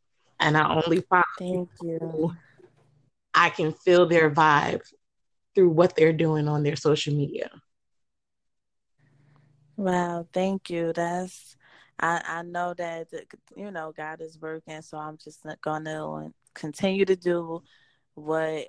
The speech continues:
Speaker 2: what he's placed on my heart to do. So thank you for that. Thank you for that confirmation.
Speaker 1: And now, uh,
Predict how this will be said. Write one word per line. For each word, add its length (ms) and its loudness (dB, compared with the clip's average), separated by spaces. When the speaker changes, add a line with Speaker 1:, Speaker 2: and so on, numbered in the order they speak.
Speaker 2:
what 160 -8
he's 280 -18
placed 360 -10
on 160 -10
my 160 -10
heart 240 -10
to 100 -20
do. 200 -14
So 320 -8
thank 320 -4
you 100 -8
for 200 -6
that. 240 -6
Thank 240 -8
you 60 -10
for 160 -8
that 200 -6
confirmation. 800 -14
Speaker 1:
And 160 -2
now, 300 2
uh, 380 6